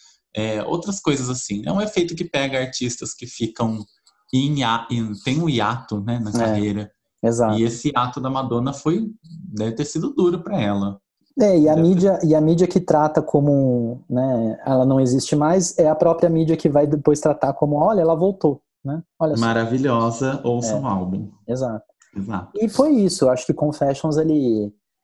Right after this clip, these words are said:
Speaker 2: dentro da, da carreira aí da Madonna, ele vai representar pra mídia, né, e pra população no geral, tirando os,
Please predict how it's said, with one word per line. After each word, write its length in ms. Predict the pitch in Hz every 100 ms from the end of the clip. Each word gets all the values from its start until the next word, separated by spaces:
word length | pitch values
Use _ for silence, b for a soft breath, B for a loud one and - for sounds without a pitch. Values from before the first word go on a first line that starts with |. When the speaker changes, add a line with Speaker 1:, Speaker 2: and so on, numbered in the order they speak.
| _ _ -
Speaker 2:
dentro 520 | 113 147 208 196 160
da, 280 | 143 135 127
da 140 | 127
carreira 440 | - 131 123 123
aí 100 | 123
da 100 | 123
Madonna, 380 | 123 120 123 135
ele 80 | 160
vai 180 | 160 147
representar 1040 | 175 170 165 156 165 151 139 131 120 113 -
pra 160 | 156 180
mídia, 540 | 135 165 208 131 123
né, 200 | 123 127
e 20 | 120
pra 240 | - 175
população 600 | 175 180 175 165 160 156
no 120 | 151
geral, 440 | 135 135 131 123 123 _ -
tirando 320 | - 135 127
os, 160 | 123